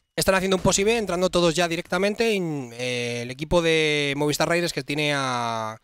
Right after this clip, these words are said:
creo que tiene a Viti muy acerca, muy,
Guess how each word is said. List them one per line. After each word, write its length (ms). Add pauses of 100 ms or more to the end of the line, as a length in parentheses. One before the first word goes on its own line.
(400)
creo 140
que 80
tiene 240
a 240
Viti 240
muy 340
acerca, 540
muy, 200